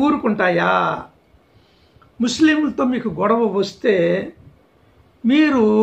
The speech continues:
ముస్లింల ముందు హిందువులు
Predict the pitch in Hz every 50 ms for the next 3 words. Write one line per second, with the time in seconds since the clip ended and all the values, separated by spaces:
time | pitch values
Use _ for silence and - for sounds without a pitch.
0 | 233 - - - _ - 220 247 294 - - 302 285 285 247 233 233 226 208 202
1 | 220 226 233 214 277 269 247 208 196 196 196 214 233 - _ - 254 262 285 269
2 | 277 240 214 202 185 196